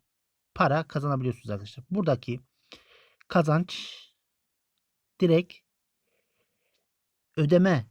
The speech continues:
pa-, e, hesabınıza ekleniyor. Yani ödeme paranızı, para, pa-, ödeme paranıza ekleniyor arkadaşlar. Hemen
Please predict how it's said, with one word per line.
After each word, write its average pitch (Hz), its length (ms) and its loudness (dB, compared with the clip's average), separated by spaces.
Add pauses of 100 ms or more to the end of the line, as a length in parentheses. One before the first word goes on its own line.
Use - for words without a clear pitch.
(440)
pa-, 156 240 0
e, 117 300 -4 (380)
hesabınıza 143 580 2
ekleniyor. 117 360 -4
Yani 113 240 -6
ödeme 156 300 -2
paranızı, 120 500 -2 (220)
para, 127 320 0 (200)
pa-, - 180 -2 (720)
ödeme 185 340 6
paranıza 147 640 4
ekleniyor 135 460 0
arkadaşlar. 104 340 -8
Hemen 170 280 -4